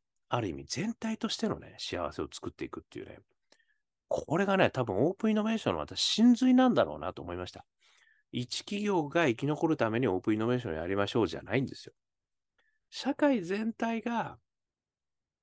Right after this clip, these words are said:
多様性を持って強くなる。そして、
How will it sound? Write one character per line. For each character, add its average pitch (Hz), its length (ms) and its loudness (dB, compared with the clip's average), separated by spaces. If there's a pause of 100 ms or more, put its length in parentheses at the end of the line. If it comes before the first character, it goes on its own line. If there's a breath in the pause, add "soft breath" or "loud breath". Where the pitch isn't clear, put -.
(100)
多 - 140 -6
様 117 140 2
性 117 180 0
を 113 80 2
持 123 120 -2
っ 120 60 -8
て - 200 -2
強 - 320 0
く 82 120 -8
な 78 80 -14
る。 - 120 -20 (360)
そ 190 180 -2
し - 100 -2
て、 - 240 -2